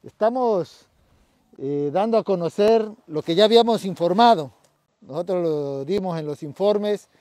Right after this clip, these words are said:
y, pues, como siempre lo hemos dicho, nuestros dichos son hechos y aquí está la prueba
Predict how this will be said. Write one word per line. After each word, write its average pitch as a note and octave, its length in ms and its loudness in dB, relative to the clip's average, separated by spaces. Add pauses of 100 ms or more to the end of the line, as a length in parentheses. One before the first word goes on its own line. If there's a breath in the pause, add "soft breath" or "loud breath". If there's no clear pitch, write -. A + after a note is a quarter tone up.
(420 soft breath)
y, C#3+ 440 -6
pues, - 640 -12
como C#3 280 -10
siempre F#3+ 320 -4
lo F#3 120 0
hemos F#3 180 -6
dicho, G#3+ 460 -2 (500 soft breath)
nuestros C#3 840 -6
dichos G#3 480 0
son E3 540 -4
hechos F3+ 680 -4 (540)
y B2 100 -14
aquí B2+ 140 -10
está E3+ 920 -4
la C#3+ 180 -8
prueba F3 460 0